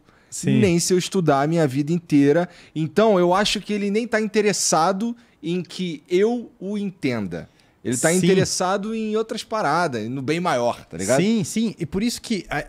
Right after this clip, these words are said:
Speaker 1: é que nós temos que ter uma, uma visão. É, você nunca vai entender Deus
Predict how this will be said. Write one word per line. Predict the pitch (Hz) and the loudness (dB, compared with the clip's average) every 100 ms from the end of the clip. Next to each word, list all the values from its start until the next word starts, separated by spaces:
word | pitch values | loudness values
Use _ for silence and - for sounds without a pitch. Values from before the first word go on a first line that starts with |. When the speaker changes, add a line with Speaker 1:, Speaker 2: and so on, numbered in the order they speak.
| 165 | -6
Speaker 1:
é | |
que | 175 | -4
nós | 196 185 | -6 -4
temos | 196 180 | -4 -4
que | 160 | -4
ter | 165 | -2
uma, | 170 175 160 117 104 | 0 -2 -2 -2 -6
uma | 117 120 | -8 -6
visão. | 113 120 101 120 147 98 - _ _ _ _ _ _ _ 120 | -4 -4 -4 -4 -4 -8 -12 _ _ _ _ _ _ _ -10
É, | 113 107 104 - _ | -6 -6 -8 -12 _
você | 123 123 - | -10 -8 -6
nunca | 165 151 226 160 | -4 -2 -2 -2
vai | 151 | -2
entender | 160 156 123 117 | -2 -2 -2 -2
Deus | 104 120 147 117 - - | 0 0 0 -4 -12 -18